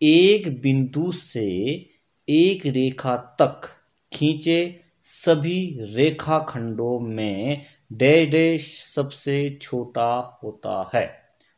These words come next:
प्रश्न को अच्छे से दोबारा पढ़िए कि एक बिंदु से एक रेखा तक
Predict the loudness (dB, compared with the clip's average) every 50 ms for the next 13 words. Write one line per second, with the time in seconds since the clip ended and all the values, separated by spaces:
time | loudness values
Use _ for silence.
0 | _ _ -6 -4 -2 -2 -2 -2 -4 -2 -4 -2 -2 -2 -2 0 0 0 0 0
1 | 2 2 2 2 2 2 2 2 2 2 0 -2 -8 -16 -20 -20 _ _ -20 -16
2 | _ 0 4 6 6 8 8 6 4 2 -4 -12 -18 -20 _ _ -8 -8 -2 0
3 | 2 2 4 2 2 2 2 2 2 0 -2 -4 -4 -4 -4 -4 -6 -10 _ _
4 | _ _ _ _ _ _ _ _ _ _ _ _ _ _ _ 0 4 4 6 4
5 | 4 2 -2 -4 -2 0 0 0 -2 -4 -2 0 2 2 2 0 -2 -8 -16 _
6 | _ _ _ _ _ _ _ -2 -2 -2 -2 -6 -14 -20 _